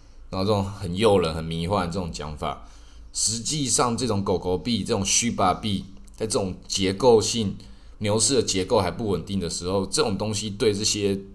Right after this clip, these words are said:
机构主力来讲是一个非常好的一个工具。为什么？因为它可以让这些迷-，迷-，迷惘的韭菜都找到说，“哇，好像有一个地方，有一个热点，我们可以在上面可以赚到钱啊，我们要发财了。”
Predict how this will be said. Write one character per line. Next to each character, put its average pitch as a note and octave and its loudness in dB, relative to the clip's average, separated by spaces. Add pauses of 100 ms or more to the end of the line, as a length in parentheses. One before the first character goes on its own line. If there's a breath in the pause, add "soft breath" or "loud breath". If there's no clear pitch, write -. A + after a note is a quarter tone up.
(140)
机 A2+ 0
构 G#2 6
主 E2 -4
力 G#2 -2
来 D#2+ -2
讲 D#2+ -6
是 F2 -4
一 G#2 -4
个 G2+ 2
非 A2 0
常 F2+ 0
好 E2 0
的 E2 -4
一 F2 -2
个 F2 -2
工 E2 -6
具。 E2 -8 (500 loud breath)
为 B2+ 0
什 G#2 0
么？ F2+ -2
因 A2 -2
为 A#2+ 0
它 B2+ -2
可 B2 0
以 F#2+ 2
让 G#2 0
这 G#2 -4
些 G#2 0 (480 loud breath)
迷-， G2+ 0 (280)
迷-， C3 -2
迷 C3+ -2
惘 D3 6
的 G2+ 2
韭 F#2+ 0
菜 G2 2
都 F2 4
找 F#2 0
到 G2+ 4
说 G2+ 2 (120)
，“哇， F2+ 4
好 F2+ -4
像 A#2 -2
有 F#2+ 2
一 F#2 0
个 G2 -2
地 G#2+ -4
方， F#2+ -2
有 G#2 0
一 - 0
个 G2 2
热 A#2+ 4
点， G2 0
我 F#2 -2
们 F#2+ -2
可 G#2+ -4
以 A2 0
在 A2+ 0
上 A2 2
面 A2+ 0
可 A2 0
以 G2+ 4
赚 B2 0
到 A#2+ 0
钱 F#2+ 0
啊， F#2 0
我 F2 0
们 G2 0
要 A#2+ 0
发 A#2 0
财 F2 0
了。” D#2+ -2